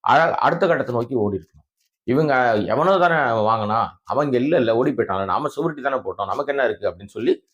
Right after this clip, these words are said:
அவங்க அதை, அதை லத்தாச்சிக்கா விட போய் தான் இவ்வளவு பெரிய சிக்கலே வந்துச்சு. இப்ப கூட இந்த பிடிவாரண்ட் போட்டு, அஹ், அதை இந்த அம்மா நீதிமன்றத்திலே ஆஜராகாம பல ஆண்டுகள் இழுத்ததனுடைய விளைவு தான்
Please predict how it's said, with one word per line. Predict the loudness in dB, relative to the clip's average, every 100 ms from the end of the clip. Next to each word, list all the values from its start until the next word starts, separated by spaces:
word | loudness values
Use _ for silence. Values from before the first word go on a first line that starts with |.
| _ -4
அவங்க | -2 2
அதை, | 2
அதை | 2 0
லத்தாச்சிக்கா | 0 0 -2 0 -2
விட | 2 -2
போய் | 0 0
தான் | 0
இவ்வளவு | -2 -6
பெரிய | -4 -8
சிக்கலே | -8 -10 -4 -2
வந்துச்சு. | -4 -10 -20 _ -14 -10
இப்ப | -2
கூட | 0 2
இந்த | 4 4 4 2 -6 -8
பிடிவாரண்ட் | -2 2 4 4 2 -4 -6
போட்டு, | -4 -2 -2 -4 -4 _ _
அஹ், | -2 2 2 2
அதை | 2 2
இந்த | 2 0
அம்மா | 0 0
நீதிமன்றத்திலே | 2 2 0 -2 -2 0
ஆஜராகாம | 2 0 0 0 -2 -4 -2
பல | 0
ஆண்டுகள் | 2 2 2 0
இழுத்ததனுடைய | 0 -4 -8 -10 -8
விளைவு | -2 -2 0
தான் | 0 0